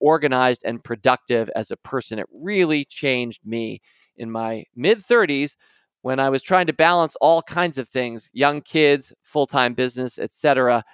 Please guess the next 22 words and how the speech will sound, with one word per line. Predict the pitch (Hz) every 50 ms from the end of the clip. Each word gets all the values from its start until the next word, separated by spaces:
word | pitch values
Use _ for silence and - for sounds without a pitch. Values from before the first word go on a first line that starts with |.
| _ _ _ -
I | 113
realized | 120 127 147 147 139 135 127 - -
I | 120 123
needed | 123 127 151 196 226 247 175
to | 175
get | 143 165 156 -
more | 147 147 151 147
productive, | - - 139 147 175 165 - - 143 123
so | - -
I | 127 123
started | 117 - - - 156 165 160 165 143 _
turning | - - 160 156 143 147 143 135 - _
to | - -
David | 117 107 120 127 123 120 120
Allen | 123 127 127 123 117
and | 117 113
Getting | 107 120 120 131 127 120
Things | - 123 120 113 -
Done. | - 123 113 117 107 _ _ _ _ _ _ _ _
He | _ - 175
has | 170 156 143
been | 143 165 160 160 160 147